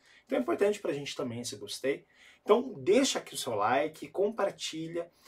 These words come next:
se você acha que vale a pena compartilhar também, né? E é isso aí, eu acho que se você conseguir internalizar um pouquinho das coisas que a gente falou hoje,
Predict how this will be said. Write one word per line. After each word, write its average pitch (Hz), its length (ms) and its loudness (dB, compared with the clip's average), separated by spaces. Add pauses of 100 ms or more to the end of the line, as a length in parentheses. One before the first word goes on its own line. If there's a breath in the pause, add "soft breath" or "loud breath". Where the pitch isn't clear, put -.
(120)
se - 140 -14
você 220 200 2
acha 196 220 6
que 233 60 -4
vale 208 160 2
a 220 40 -4
pena 202 180 -2
compartilhar 196 500 -6
também, 143 340 -6 (380)
né? 135 260 -2 (420 soft breath)
E 208 400 -2
é 254 140 6
isso - 240 2
aí, 330 180 4
eu 240 120 6
acho 196 180 4
que - 80 -10
se - 160 -2
você 226 180 0
conseguir 208 280 0
internalizar 196 480 0
um 175 80 -12
pouquinho 208 480 -10
das 254 180 -2
coisas 180 220 -6
que 165 80 -12
a - 20 -10
gente 160 140 -14
falou 127 340 -2
hoje, 151 340 -4